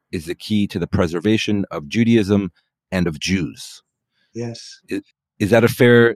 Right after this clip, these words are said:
Speaker 1: sum up of, of the book's main thesis?
Speaker 2: Absolutely. This is it. Uh, look, we are in a very unique position in a, in a place, juncture in, in Jewish history. The book covers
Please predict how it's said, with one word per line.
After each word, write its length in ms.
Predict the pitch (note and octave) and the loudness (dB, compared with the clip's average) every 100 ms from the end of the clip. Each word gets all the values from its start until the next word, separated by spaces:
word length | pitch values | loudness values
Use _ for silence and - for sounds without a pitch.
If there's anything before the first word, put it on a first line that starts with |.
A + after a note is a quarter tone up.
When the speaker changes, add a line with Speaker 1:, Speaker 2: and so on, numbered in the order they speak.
| - | -6
Speaker 1:
sum 320 | - - A2+ A2+ | -20 -8 -4 -4
up 120 | G#2 | -4
of, 220 | F#2+ E2+ - | -8 -8 -16
of 140 | F2+ | -14
the 80 | F2 | -12
book's 480 | D2+ G2+ - - _ _ | -10 -12 -14 -20 _ _
main 280 | G2 G2+ G2 | -6 -4 -4
thesis? 680 | - C#3+ G3 G3 - - _ _ _ _ _ D3+ | -8 -8 -6 -8 -12 -20 _ _ _ _ _ -4
Speaker 2:
Absolutely. 760 | D3 - F3 G3+ - B2+ G#2+ - | -4 -4 -2 0 -2 -8 -10 -6
This 180 | D#3+ D#3+ | -6 -4
is 140 | D3 | -2
it. 300 | G#3+ - - _ _ _ _ _ _ _ - | -2 -4 -12 _ _ _ _ _ _ _ -18
Uh, 200 | A#2 G#2+ | -14 -4
look, 380 | C#3+ G3+ - _ _ | 0 0 -2 _ _
we 180 | C3+ E3 | 0 4
are 180 | F#3 C#3 | 4 2
in 100 | B2+ | -2
a 60 | |
very 300 | A2+ C3+ F3 | -2 4 4
unique 320 | F#3+ E3 E3 D#3+ - | 4 2 0 -6 -12
position 500 | C#3+ D#3+ F#3 A3 F#3 _ _ _ _ _ | -6 -4 -4 -6 -14 _ _ _ _ _
in 140 | B2+ B2 | -8 -6
a, 140 | A#2+ - | -6 -8
in 120 | B2 | -12
a 60 | |
place, 420 | - E3 F#3+ - - - B2 | -2 2 2 0 -12 -16 -8
juncture 480 | C#3 E3 E3+ F3+ E3+ - | -4 -4 -4 -6 -6 -8
in, 280 | C#3+ C#3+ _ | -12 -14 _
in 180 | - C#3 | -20 -10
Jewish 300 | - D#3+ D#3+ | -2 0 0
history. 400 | G#3+ - - - _ - | -8 -10 -14 -16 _ -12
The 60 | |
book 320 | A#2 F3 F#3+ - _ _ - | 0 2 2 -6 _ _ -2
covers 440 | F3 F3 F3+ - | 2 2 2 -2